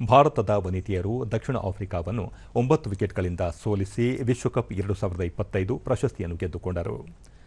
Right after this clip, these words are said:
ಟಾಸ್ ಗೆದ್ದಿದ್ದ ದಕ್ಷಿಣ ಆಫ್ರಿಕಾ ಬ್ಯಾಟಿಂಗ್ ಆಯ್ಕೆ ಮಾಡಿಕೊಂಡಿತ್ತು. ಎಂಬತ್ತೆರಡು ರನ್ ಗಳಿಸಿತ್ತು. ನಿಕ್ಕಿ ಪ್ರಸಾದ್ ನೇತೃತ್ವದ ಭಾರತ ತಂಡವು ಹನ್ನೊಂದು ಪಾಯಿಂಟ್ ಎರಡು ಓವರ್‌ಗಳಲ್ಲಿ ಒಂದು ವಿಕೆಟ್ ನಷ್ಟಕ್ಕೆ ಎಂಬತ್ಮೂರು ರನ್‌ಗಳ ಗುರಿಯನ್ನು ಬೆನ್ನಟ್ಟಿತು.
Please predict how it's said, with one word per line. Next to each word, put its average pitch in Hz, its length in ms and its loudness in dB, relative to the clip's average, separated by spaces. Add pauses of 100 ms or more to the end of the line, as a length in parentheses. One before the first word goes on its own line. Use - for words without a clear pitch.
(420)
ಟಾಸ್ 160 240 12
ಗೆದ್ದಿದ್ದ 110 360 4
ದಕ್ಷಿಣ 117 540 4
ಆಫ್ರಿಕಾ 104 540 2
ಬ್ಯಾಟಿಂಗ್ 104 480 0
ಆಯ್ಕೆ 92 260 -2
ಮಾಡಿಕೊಂಡಿತ್ತು. 87 640 -2 (380)
ಎಂಬತ್ತೆರಡು 127 540 6
ರನ್ 92 180 0
ಗಳಿಸಿತ್ತು. 92 680 -2 (400)
ನಿಕ್ಕಿ 135 260 4
ಪ್ರಸಾದ್ 113 520 2
ನೇತೃತ್ವದ 101 600 -2 (160)
ಭಾರತ 95 240 -2
ತಂಡವು 90 440 -2 (300)
ಹನ್ನೊಂದು 139 360 6
ಪಾಯಿಂಟ್ 110 320 0
ಎರಡು 95 200 0
ಓವರ್‌ಗಳಲ್ಲಿ 90 640 -2
ಒಂದು 123 280 -2
ವಿಕೆಟ್ 131 280 -4
ನಷ್ಟಕ್ಕೆ 87 500 -4
ಎಂಬತ್ಮೂರು 104 560 0
ರನ್‌ಗಳ 87 300 -2
ಗುರಿಯನ್ನು 85 380 -2
ಬೆನ್ನಟ್ಟಿತು. 82 540 -4